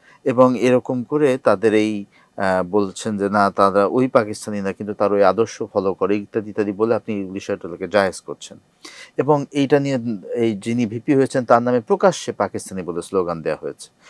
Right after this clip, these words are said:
পরবর্তীতে অবশ্য যিনি বলেছেন, শিমেক মোল্লার বসুর জন্য তিনি দুঃখ প্রকাশ করেছেন এবং সরি বলেছেন, কিন্তু এটা তিনি করেছেন এবং এটা তিনি পরিষ্কার বলেছেন। এবং আপনি যদি গতকালও দেখেন, ছাত্র দলের সাথে যে মিটিংগুলো হয়েছে, সেখানেও ছাত্র দলরা যে চার্জ করেছে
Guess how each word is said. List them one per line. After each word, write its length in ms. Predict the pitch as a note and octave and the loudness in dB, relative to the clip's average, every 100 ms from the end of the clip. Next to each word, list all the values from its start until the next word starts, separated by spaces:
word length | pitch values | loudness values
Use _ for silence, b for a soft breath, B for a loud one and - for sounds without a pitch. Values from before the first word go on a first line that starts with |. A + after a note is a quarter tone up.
| b | b
পরবর্তীতে 500 | C#3+ C3+ C3 C3+ C3 | 4 4 2 -2 4
অবশ্য 260 | A#2 A2 A2 | 4 4 -4
যিনি 180 | A2 G#2 | -4 0
বলেছেন, 500 | G#2+ G#2 - G2+ G2 _ - | 0 0 -4 -12 -14 _ -10
শিমেক 280 | A#2 A2 G2+ | -2 0 0
মোল্লার 260 | G#2+ G#2+ G2+ | 2 2 4
বসুর 360 | G2+ - G#2+ | 0 -2 -4
জন্য 220 | G2 F#2+ | -4 -6
তিনি 240 | F2+ G2 F#2+ | -8 -10 -8
দুঃখ 240 | A2+ - | -8 -6
প্রকাশ 280 | G#2+ F#2+ - | -4 -4 -4
করেছেন 360 | F2+ F2 - F2 | -6 -6 -6 -12
এবং 140 | F2 | -12
সরি 240 | - G#2 | 0 0
বলেছেন, 420 | F2 D#2+ C#2 - - _ b _ | 2 -4 -6 -12 -20 _ b _
কিন্তু 160 | D3 D3+ | 2 4
এটা 140 | D#3 | 2
তিনি 200 | D#3+ D#3 | 0 0
করেছেন 480 | G#3 E3+ - D2 C#2 - | 2 2 0 -10 -14 -8
এবং 240 | A#2 B2+ | -4 -2
এটা 140 | A#2+ C3+ | 0 -2
তিনি 200 | C3+ C3 | -4 -8
পরিষ্কার 500 | - C#3 C#3+ - B2+ | -2 -2 -2 -2 -2
বলেছেন। 420 | F#2+ C#2+ - - _ b b b b _ | -2 -6 -12 -20 _ b b b b _
এবং 200 | A#2+ C3 | 2 4
আপনি 220 | B2 D3 | 4 2
যদি 180 | C#3 C3+ G2 | 0 0 0
গতকালও 560 | F#2+ A#2 - D3 D3+ | 0 0 4 6 6
দেখেন, 600 | A#2 F#2 - D#2+ D#2 F#2 | 4 2 0 -8 -8 -8
ছাত্র 380 | - G#2 - G#2 | -4 -4 -2 0
দলের 240 | F#2+ F#2+ | 2 0
সাথে 240 | - F#2 F#2+ | -4 -8 -6
যে 100 | F#2 | -6
মিটিংগুলো 520 | G2 C3+ C#3 B2+ A2 | -8 -8 -6 -4 -2
হয়েছে, 320 | F#2+ F2 - | -4 -6 -10
সেখানেও 380 | - A#2 B2+ C3 | -10 -8 -6 -6
ছাত্র 300 | - - G#2+ | -8 -8 -6
দলরা 240 | A2 A2 | -4 -4
যে 120 | A2 G#2+ | -6 -2
চার্জ 380 | F3 F3+ - | 2 2 0
করেছে 460 | - F2 E2 - | -8 -8 -6 -10